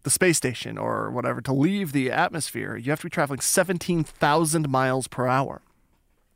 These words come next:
And, like, I don't think anyone ever really stops to think about how crazy that is to be able to go that fast. But once you get out to where there's no air resistance and there's, it's not a, it's a matter of just getting it slowed down in the right spot.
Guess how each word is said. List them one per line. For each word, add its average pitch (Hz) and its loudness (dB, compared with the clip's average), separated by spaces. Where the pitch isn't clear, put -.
And, 156 -2
like, 185 2
I 226 4
don't 247 2
think 208 -2
anyone 160 2
ever 139 0
really 131 -2
stops 127 -2
to 135 -14
think 123 -10
about 117 -4
how 120 -4
crazy 131 -2
that 135 -2
is 127 -4
to - -6
be - 0
able 120 -2
to 127 -6
go 123 0
that 120 0
fast. 131 0
But 294 0
once 339 4
you 320 2
get 233 6
out 233 4
to 214 4
where 196 4
there's 165 2
no 180 4
air 180 6
resistance 160 2
and 139 0
there's, 143 -2
it's - -2
not 240 4
a, 190 0
it's 180 -2
a 196 2
matter 226 4
of 143 0
just - 0
getting 156 2
it 139 0
slowed 160 4
down 156 4
in 180 0
the 90 -6
right 90 -6
spot. - -4